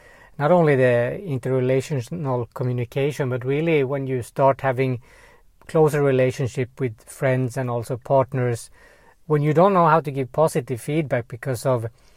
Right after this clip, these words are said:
you want to win the argument, for example, and, and you feel some kind of pride,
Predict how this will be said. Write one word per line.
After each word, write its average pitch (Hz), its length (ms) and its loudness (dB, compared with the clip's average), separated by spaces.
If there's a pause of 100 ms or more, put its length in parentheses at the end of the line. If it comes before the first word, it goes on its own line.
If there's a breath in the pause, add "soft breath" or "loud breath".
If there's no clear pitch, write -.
(460 soft breath)
you 127 180 -2
want 127 180 0
to 147 100 0
win 147 240 -2
the 135 80 0
argument, 131 600 4
for 131 100 -4
example, 135 560 -8
and, 143 180 -8
and 139 140 -10
you 127 100 -8
feel 131 320 -4
some 127 160 -6
kind 127 180 -4
of 110 160 -10
pride, 131 560 2